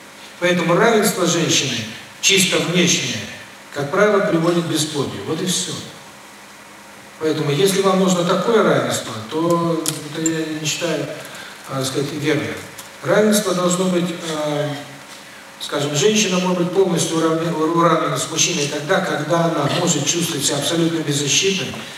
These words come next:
когда она живет любовью, тогда ее можно руководить и так далее. Но часто руководство и так далее все-таки отнимает много сил от любви. Поэтому, а, слишком увлекаться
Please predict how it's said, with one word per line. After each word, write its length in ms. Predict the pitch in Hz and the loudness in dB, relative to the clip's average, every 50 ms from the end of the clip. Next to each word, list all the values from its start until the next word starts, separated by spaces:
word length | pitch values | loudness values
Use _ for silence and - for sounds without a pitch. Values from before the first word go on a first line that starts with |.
| - - - - | -16 -16 -12 -8
когда 280 | - 185 185 175 170 165 | -4 -2 2 4 4 6
она 120 | 170 165 | 6 4
живет 340 | - - 165 170 175 165 - | 4 4 4 4 4 4 2
любовью, 560 | 151 156 160 160 165 185 175 143 120 107 107 104 - - - - - - - - - | 4 2 2 4 4 4 4 4 2 0 -2 -4 -6 -10 -12 -16 -18 -18 -14 -4 0
тогда 280 | 160 160 165 170 196 | 0 2 4 4 4
ее 220 | 185 - 160 151 143 | 4 4 2 0 0
можно 240 | 127 - - 131 | -2 -2 -2 -2
руководить 560 | 131 131 127 139 147 151 151 156 - 196 - 170 | -2 -2 -2 -2 -2 0 0 0 -2 -2 -2 -2
и 60 | 151 | -2
так 180 | 147 156 143 | -2 -2 -2
далее. 220 | 147 135 127 127 131 | 0 -2 -2 -2 -2
Но 80 | 160 165 | -2 0
часто 380 | - 190 175 180 - - - | 0 2 2 2 2 2 0
руководство 560 | 147 147 143 - 156 151 185 190 - - - 151 | 0 0 0 0 2 4 4 2 2 2 -2 -4
и 40 | |
так 180 | 139 151 147 147 | -2 -2 -2 -2
далее 180 | 160 156 143 143 | 0 0 0 0
все-таки 320 | - - 147 135 - 160 | 0 -2 -2 -2 -2 -2
отнимает 420 | 147 151 160 165 165 160 143 131 - - | -2 -2 -2 0 0 2 2 0 0 -2
много 220 | 143 147 147 143 | -4 -2 0 0
сил 220 | 135 - - 156 139 | 0 0 0 -2 -2
от 160 | 135 - 135 | -2 -2 -2
любви. 320 | 131 127 - 107 104 101 - - - - - - - - - - - - - - - | -4 -4 -4 -6 -8 -8 -10 -12 -16 -18 -18 -18 -20 -20 -18 -18 -18 -18 -16 -8 -2
Поэтому, 760 | 165 170 170 170 170 170 160 160 156 156 151 - - - - - - - - - - - - - - | 2 2 4 4 4 2 2 2 0 0 0 -2 -4 -6 -8 -12 -14 -16 -16 -16 -16 -16 -16 -12 -8
а, 480 | 143 147 143 147 147 143 139 135 139 139 | -6 -2 0 0 0 0 -2 -2 -2 -2
слишком 500 | - - 190 214 214 - - 185 180 180 | -2 2 4 4 4 4 2 2 2 2
увлекаться 800 | 175 170 180 190 185 185 190 165 - - - - - 131 123 | 2 4 4 2 2 2 2 2 2 2 0 0 -2 -2 -4